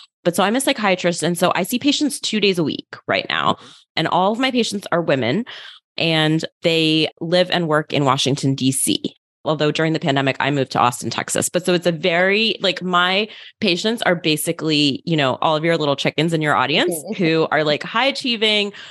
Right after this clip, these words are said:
Speaker 1: perfectionistic, you know, boss ladies
Speaker 2: Mm-hmm.
Speaker 1: who are doing all the things and really struggling. Not that we would know anything about that.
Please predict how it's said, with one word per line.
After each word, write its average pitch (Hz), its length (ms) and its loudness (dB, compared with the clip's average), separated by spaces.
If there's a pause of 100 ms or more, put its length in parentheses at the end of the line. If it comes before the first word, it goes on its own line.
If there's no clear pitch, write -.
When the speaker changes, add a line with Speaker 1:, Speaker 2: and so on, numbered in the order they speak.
(160)
Speaker 1:
perfectionistic, 196 1300 0
you 185 100 0
know, 151 240 0
boss 214 340 0
ladies 185 520 2
Speaker 2:
Mm-hmm. 185 80 -8
Speaker 1:
who 165 40 2
are 156 60 2
doing 196 220 0
all 208 120 2
the 214 80 -2
things 160 520 0 (520)
and 160 540 2 (160)
really 180 400 2
struggling. 220 640 -2 (120)
Not 165 300 0
that 196 180 0
we 202 140 2
would 190 140 0
know 131 240 -2
anything - 360 -2
about - 200 -2
that. - 260 0